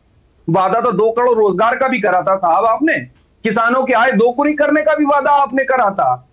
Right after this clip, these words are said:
हर गरीब के ऊपर छत का भी वादा करा था। यहाँ अस्सी करोड़ लोगों को जो है वो राशन जो है वो सरकार बांट रही, उससे खा रहे हैं। फिर आप कह रहे हैं कि पाकिस्तान के अंदर जो प्रताड़ना हो रही religious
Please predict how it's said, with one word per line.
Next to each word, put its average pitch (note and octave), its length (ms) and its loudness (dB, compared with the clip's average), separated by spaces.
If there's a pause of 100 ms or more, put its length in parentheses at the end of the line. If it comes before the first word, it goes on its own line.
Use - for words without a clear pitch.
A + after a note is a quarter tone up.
(200)
हर A3+ 180 0
गरीब C4 260 0
के C#4+ 120 -2
ऊपर C#4 260 -2
छत C4 260 -2
का E4 80 2
भी D#4+ 100 0
वादा D4 300 2
करा B3 260 0
था। C#3 260 -4 (220)
यहाँ A3+ 380 0
अस्सी A#3 380 -2
करोड़ D#4+ 280 2
लोगों D4+ 320 0
को B3 120 -2
जो C4 140 2
है C4 260 0 (340)
वो C#4 120 0
राशन C#4 460 2
जो C#4+ 100 4
है D#4 240 2
वो C#4+ 120 2
सरकार C#4 440 0
बांट C#4+ 300 -2
रही, D#4+ 80 0
उससे D4+ 240 0
खा D4+ 240 0
रहे D4 120 0
हैं। D3+ 180 -4 (240)
फिर D#4 100 0
आप E4 240 0
कह D4 100 0
रहे D#4 120 2
हैं E4 60 0
कि D4+ 160 -2
पाकिस्तान D#4+ 800 0
के C4+ 80 -2
अंदर D#4 340 2
जो D4 120 -2
प्रताड़ना C4+ 580 0
हो B3+ 220 2
रही C4 260 0
religious B3+ 540 0